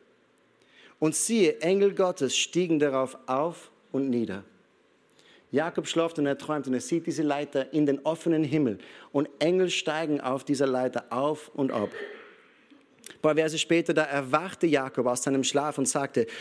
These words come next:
„Fürwahr, der Herr ist an dieser Stätte. Ich bin in dieser Überlappung des Himmels und der Erde. Ich bin an der Tür des Himmels. Fürwahr, der Herr ist an dieser Stätte und ich habe es nicht erkannt.“ Und er fürchtete sich und sagte, „Wie furchtbar ist diese Stätte.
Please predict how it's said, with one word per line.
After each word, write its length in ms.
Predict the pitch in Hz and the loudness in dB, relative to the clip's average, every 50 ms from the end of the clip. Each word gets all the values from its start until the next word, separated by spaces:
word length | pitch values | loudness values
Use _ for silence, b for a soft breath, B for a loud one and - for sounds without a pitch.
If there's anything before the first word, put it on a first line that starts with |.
| B B | B B
„Fürwahr, 680 | - - - 196 190 175 151 156 196 233 208 151 127 B B B B B B 170 | -6 0 4 4 6 6 4 2 2 4 2 2 0 B B B B B B 4
der 100 | 170 160 | 4 4
Herr 500 | - 139 135 185 214 233 220 185 170 - | 2 -2 2 4 4 4 4 2 2 0
ist 200 | 175 165 - 185 | 0 0 2 2
an 160 | 160 165 151 | 2 2 2
dieser 300 | 180 190 202 160 175 - | 2 2 2 2 0 -2
Stätte. 520 | - - - 175 190 - - 131 107 - B B B B B B | 0 2 4 2 2 2 0 -2 -2 -2 B B B B B B
Ich 160 | - 180 180 | 0 2 4
bin 180 | 151 202 214 208 | 4 4 4 4
in 80 | 196 180 | 2 2
dieser 220 | 190 185 160 175 | 2 2 2 2
Überlappung 600 | 180 196 185 190 180 175 175 185 - 190 190 180 | 2 4 4 4 4 4 2 0 2 2 4 4
des 200 | 165 156 - - | 4 4 4 4
Himmels 320 | 185 202 202 190 180 160 - | 2 4 4 4 2 0 0
und 240 | 180 180 185 180 - | 0 0 2 4 2
der 140 | 156 151 | 0 2
Erde. 260 | 147 151 170 165 131 123 | 2 0 2 2 0 0
Ich 200 | - 165 165 160 | 2 0 2 2
bin 200 | 185 196 196 196 | 2 2 2 0
an 160 | 165 165 160 151 | 0 2 4 4
der 160 | 143 135 - | 4 2 0
Tür 260 | - - 196 202 190 | 0 2 4 4 6
des 220 | 170 175 160 - | 4 4 0 2
Himmels. 300 | - 196 196 156 139 123 B B B B B | 0 2 2 2 0 0 B B B B B
Fürwahr, 520 | - - 208 220 214 180 202 214 214 208 | 0 4 6 6 6 4 2 0 2 2
der 120 | 185 175 170 | 2 2 0
Herr 320 | 156 151 202 214 196 185 | 2 0 2 2 2 2
ist 120 | 180 - | 0 0
an 100 | 185 180 | 0 2
dieser 260 | 175 202 208 175 175 160 | 2 2 2 2 0 0
Stätte 440 | - - - 202 202 - 170 143 B B B B | 0 0 0 0 2 2 0 0 B B B B
und 160 | 175 170 180 | 2 2 2
ich 180 | 226 233 233 233 | 2 2 2 2
habe 180 | 220 202 190 | 0 2 2
es 100 | 185 - | 0 2
nicht 220 | 190 196 180 - - | 2 2 2 2 2
erkannt.“ 520 | 170 - - - 233 214 165 135 - - B B B B B | 0 0 2 -2 0 0 -2 -4 -6 -12 B B B B B
Und 120 | B 170 202 | B 2 4
er 120 | 208 202 | 4 2
fürchtete 560 | 202 - - 233 254 262 262 247 185 208 190 | 0 2 2 4 4 4 2 0 0 0 0
sich 220 | 180 160 202 175 180 | 2 2 2 2 2
und 80 | 185 | 0
sagte, 320 | 170 - 208 202 - - 190 | 2 2 0 0 0 0 0
„Wie 80 | 196 196 | 0 0
furchtbar 460 | 170 - 233 240 220 226 226 220 208 | 2 4 4 2 2 2 2 2 2
ist 100 | 196 - | 2 2
diese 200 | 214 196 175 180 | 0 0 2 0
Stätte. 500 | - - - 220 233 220 - 202 196 | 0 2 2 2 2 4 2 2 2